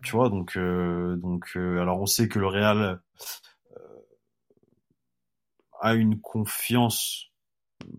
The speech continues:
par rapport à Liverpool beaucoup plus grande. Euh, je pense que Liverpool déjà part, en sachant qu'il, quand il joue, joue au Real Madrid, je pense qu'il part déjà avec un, un état d'esprit de « Ah merde, on joue le Real », tu vois. Euh, je pense que ces dernières années, voilà, le Real Madrid a pris la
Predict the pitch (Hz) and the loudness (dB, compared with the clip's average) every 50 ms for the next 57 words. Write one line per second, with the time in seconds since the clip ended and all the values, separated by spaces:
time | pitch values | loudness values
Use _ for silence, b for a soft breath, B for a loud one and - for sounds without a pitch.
0 | - 87 - - 85 - _ _ - - 87 92 95 98 98 - 113 113 104 98 | -20 -20 -20 -20 -20 -20 _ _ 0 0 2 4 2 2 2 0 2 2 4 4
1 | 98 98 98 95 98 92 - - - - 110 104 95 92 90 90 95 87 - - | 2 0 0 -2 -4 -4 -4 -6 -8 -6 -4 -4 -4 -4 -4 -6 -8 -12 -14 -16
2 | - - 98 95 104 120 139 135 120 101 92 90 87 87 90 90 90 92 - - | -12 -10 -6 -2 0 2 2 2 2 0 -4 -6 -10 -10 -12 -14 -14 -14 -14 -16
3 | - - - - - - - - - - 95 92 95 95 95 - - 104 101 95 | -18 -18 -20 -20 -16 -14 -12 -12 -10 -8 -8 -6 -4 -4 -6 -6 -6 -8 -8 -6
4 | 92 95 92 90 - - - _ _ _ B B B B B B B B _ _ | -4 -4 -6 -6 -10 -16 -20 _ _ _ B B B B B B B B _ _
5 | _ - 123 117 107 95 - - - - - 95 92 92 - 113 101 - 110 101 | _ 8 8 10 10 8 4 -2 -14 -16 -14 -12 -8 -4 -4 -2 -2 -2 -4 -4
6 | - - 110 - - - - 110 - - 117 110 110 107 113 113 104 107 107 110 | -6 -8 -10 -10 -6 -4 -4 -2 -2 -2 0 0 0 0 0 -2 0 0 2 2
7 | 110 110 110 113 131 135 135 - - - - - - 104 110 113 110 127 123 110 | 4 4 4 4 2 0 0 -4 -8 -8 -4 -2 0 0 2 2 2 2 2 2
8 | 110 110 - 107 104 104 101 B B B B B B B B B - 107 107 107 | 2 0 -2 -2 -2 -2 -4 B B B B B B B B B -4 -2 -2 0
9 | 107 117 107 110 107 101 - - 127 123 113 113 113 - 110 110 110 113 123 123 | 2 2 2 2 0 0 0 2 2 2 4 2 2 2 4 4 4 4 4 4
10 | 113 110 104 95 107 101 98 107 104 101 95 90 87 85 - - - - 90 87 | 4 2 0 0 -2 -2 -2 0 0 0 0 -2 -4 -8 -10 -14 -12 -8 -6 -6
11 | 90 90 - _ - - - 78 80 80 82 82 82 - - _ _ _ _ _ | -6 -8 -10 _ -20 -18 -16 -16 -16 -18 -20 -20 -20 -20 -20 _ _ _ _ _
12 | _ _ - - - 117 - - - 110 104 110 110 110 110 110 101 101 110 113 | _ _ -20 -14 -12 -8 -6 -4 -4 -2 0 0 2 2 2 2 2 2 0 0
13 | 113 120 127 127 127 123 120 110 104 104 104 101 98 104 104 107 110 117 113 101 | 2 2 2 4 4 4 4 4 2 2 0 0 0 0 0 0 0 -2 -2 -4
14 | - - - 101 101 95 95 95 | -4 -6 -6 -4 -4 -2 -4 -4